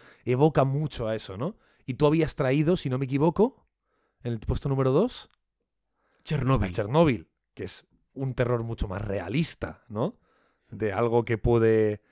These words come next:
Speaker 1: que puede, que puede existir en la vida real. De hecho, ocurrió. Es un documental, prácticamente, ¿no? Y luego tenemos El laberinto del fauno.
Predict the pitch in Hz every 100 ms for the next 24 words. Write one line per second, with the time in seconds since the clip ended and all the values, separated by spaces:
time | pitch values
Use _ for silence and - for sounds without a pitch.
0 | _ _ _ _ 120 107 123 117 113 113
1 | 107 110 113 123 127 - 120 - 170 143
2 | 123 127 120 120 143 120 - 120 117 120
3 | 220 170 _ 110 - 117 110 110 110 107
4 | 117 165 110 110 104 - 131 131 104 117
5 | - _ - - - - _ _ _ 135
6 | 127 135 143 143 143 120 - 110 107 110
7 | 113 117 117 131 135 127